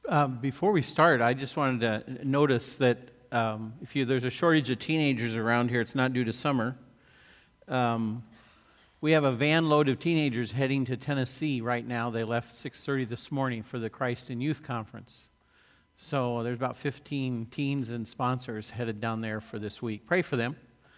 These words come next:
That, there'll probably be about two, three thousand teens. Um, I think it's, um, Tennessee, Middle Tennessee State they'll be at, but it's a great conference. Okay, favorites.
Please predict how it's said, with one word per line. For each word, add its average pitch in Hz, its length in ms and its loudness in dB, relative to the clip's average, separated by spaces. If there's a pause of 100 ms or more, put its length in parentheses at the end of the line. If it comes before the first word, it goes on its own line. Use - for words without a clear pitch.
(480)
That, 123 400 -2
there'll 139 160 0
probably 131 300 0
be 131 100 0
about 120 420 -4
two, 147 160 0
three 139 200 -4
thousand 135 520 0
teens. 120 540 -6 (220)
Um, 113 440 -6 (680)
I - 60 -6
think 147 140 0
it's, - 200 -8
um, 113 440 -6 (1600)
Tennessee, 127 460 -4 (200)
Middle 135 180 -4
Tennessee 120 440 -6
State 107 360 -4
they'll 104 140 -6
be 98 180 -8
at, 98 220 -4 (400)
but 107 80 -14
it's 110 220 -12
a - 20 -14 (400)
great 127 240 0
conference. - 640 -8 (1160)
Okay, 247 200 6
favorites. 220 800 6